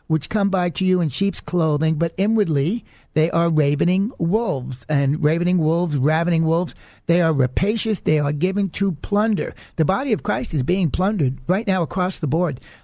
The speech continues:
I don't name names on this show. I'm not out to throw anybody under the bus. I'm here to assist your pastor. I'm here to go ahead and give you the things that he may not have time to talk about, some of the things that are unpleasant, some of the things that he may not even be aware of.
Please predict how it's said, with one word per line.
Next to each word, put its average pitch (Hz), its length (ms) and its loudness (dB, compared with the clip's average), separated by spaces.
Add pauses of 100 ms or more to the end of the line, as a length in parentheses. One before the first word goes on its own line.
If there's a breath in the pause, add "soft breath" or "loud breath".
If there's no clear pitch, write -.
I 190 100 0
don't 220 180 -4
name 175 240 2
names 165 320 0
on 156 160 0
this 156 120 0
show. 156 260 0
I'm 151 100 0
not 156 160 -2
out 151 160 -4
to 151 80 -8
throw 151 220 0
anybody 147 360 0
under 147 220 2
the 143 80 0
bus. 143 240 0 (260 loud breath)
I'm 151 140 2
here 185 200 2
to 165 140 0
assist 175 380 -2
your 143 140 0
pastor. 185 640 -2 (260 loud breath)
I'm 156 200 2
here 175 160 2
to 165 100 -2
go 165 160 0
ahead 170 240 0
and 151 100 -2
give 175 160 0
you 185 80 0
the 156 120 -4
things 175 320 -2
that 147 120 0
he 185 140 2
may 175 200 0
not 147 200 -2
have 147 160 -6
time 160 280 0
to 139 100 -4
talk 180 280 0
about, 196 280 0 (200 loud breath)
some 180 220 0
of 185 60 0
the 160 80 2
things 170 260 0
that 156 100 2
are 135 60 2
unpleasant, 190 640 0
some 190 180 0
of 220 60 0
the 208 80 0
things 202 220 0
that 190 100 2
he 208 140 2
may 208 120 0
not 202 200 2
even 202 160 0
be 214 160 2
aware 220 320 0
of. 127 120 -4